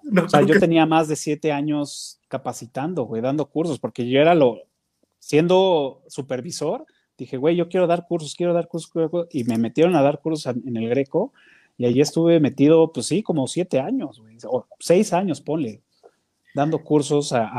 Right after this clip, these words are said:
Speaker 2: a
Speaker 1: Creo que
Speaker 2: nuevos
Speaker 1: no.
Speaker 2: baristas, a supervisores, a subgerentes.
Speaker 1: No habrá, este, un, un, podríamos hacer un cálculo, pero estaría muy cabrón. Imagínate cuánta gente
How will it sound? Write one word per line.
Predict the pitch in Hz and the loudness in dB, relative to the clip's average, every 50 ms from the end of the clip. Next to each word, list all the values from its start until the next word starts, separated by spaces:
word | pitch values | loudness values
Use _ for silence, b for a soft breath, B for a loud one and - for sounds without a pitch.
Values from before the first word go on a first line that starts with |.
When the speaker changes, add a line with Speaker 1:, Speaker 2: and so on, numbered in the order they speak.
| 120 | -8
Speaker 2:
a | 113 113 - | -8 -8 -4
Speaker 1:
Creo | - 151 | -2 -2
que | 147 135 | 0 2
Speaker 2:
nuevos | 147 156 160 170 | 4 4 4 4
Speaker 1:
no. | 139 | 2
Speaker 2:
baristas, | 143 120 127 143 165 143 - 143 139 147 - 143 | 0 0 0 -2 -4 -2 -2 0 0 2 0 -2
a | |
supervisores, | 120 - 117 - - 117 117 113 110 - 131 135 139 143 156 151 - | -4 -4 -8 -8 -8 -8 -6 -8 -2 0 2 2 2 0 -2 -4 -8
a | 117 | -10
subgerentes. | - - 110 - - 113 117 120 135 135 - - - - - _ _ _ _ _ _ _ _ _ | -10 -12 -14 -12 -8 -6 -6 -4 -6 -6 -10 -14 -20 -20 -20 _ _ _ _ _ _ _ _ _
Speaker 1:
No | 117 123 139 151 | -4 -2 2 2
habrá, | 156 156 151 147 147 147 147 151 151 147 143 139 127 113 110 | 2 4 4 4 6 6 6 6 6 6 6 6 6 4 4
este, | 101 98 98 - - - 110 104 98 98 107 | 2 0 -2 -4 -6 -6 -4 -2 -2 -2 -2
un, | 120 127 135 139 135 131 127 | -2 -2 -2 0 0 0 0
un, | 131 135 135 135 | 0 0 -2 -2
podríamos | 135 131 123 127 139 160 180 165 | 2 4 4 6 6 4 4 2
hacer | 151 135 - 147 139 | 0 -2 0 -2 0
un | 147 151 143 143 | 0 -2 -4 -4
cálculo, | - - 123 120 127 139 139 131 135 - 120 110 101 95 95 - _ | 0 2 4 4 6 4 4 2 0 -2 -2 0 0 -2 -4 -4 _
pero | 101 98 98 92 95 95 | -8 -8 -8 -12 -14 -12
estaría | 95 - - - 110 107 107 107 107 | -14 -12 -10 -10 -10 -8 -6 -8 -8
muy | 113 113 123 123 123 120 - | -8 -8 -6 -6 -6 -8 -6
cabrón. | - - 107 104 101 98 107 110 110 107 110 120 147 - | -4 -2 0 0 -2 -4 -4 -4 -2 -2 -2 -4 -6 -8
Imagínate | - 120 117 110 107 - 143 143 139 - 107 | -6 -4 -4 -4 -2 0 -2 -2 -2 -2 -8
cuánta | - - 127 131 139 143 147 160 160 - 165 151 | -4 0 2 4 4 4 4 2 2 2 2 2
gente | 151 - - - 127 131 139 143 143 139 - 147 156 175 | 2 -2 -6 -2 0 0 2 0 0 2 2 2 2 2